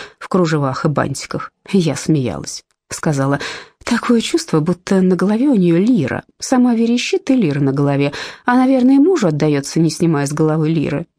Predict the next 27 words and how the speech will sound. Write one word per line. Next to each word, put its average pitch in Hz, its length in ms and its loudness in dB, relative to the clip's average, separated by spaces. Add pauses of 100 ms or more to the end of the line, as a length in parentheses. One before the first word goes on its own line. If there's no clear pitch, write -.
(340)
Тут - 260 -6
уж - 160 -4
я 139 100 0
хохотала 135 580 -4
взахлеб. 156 540 -4 (460)
Меня 330 260 4
насмешила 269 540 0
лира, 233 360 0 (360)
ошарашила 233 480 0
та 170 180 0
легкость, 220 460 -2
с - 40 -14
которой 247 380 0
Екатерина 220 460 0
Ивановна 196 360 0
коснулась 180 560 -2
постельной 170 540 0
темы, 160 340 -2 (360)
и 240 120 2
радовала, 226 440 0
не 165 180 2
скрою, 139 540 -2 (120)
унижение 170 640 2
богатой 135 440 -2
и - 20 0
важной 139 340 -2
дамы. 131 360 -4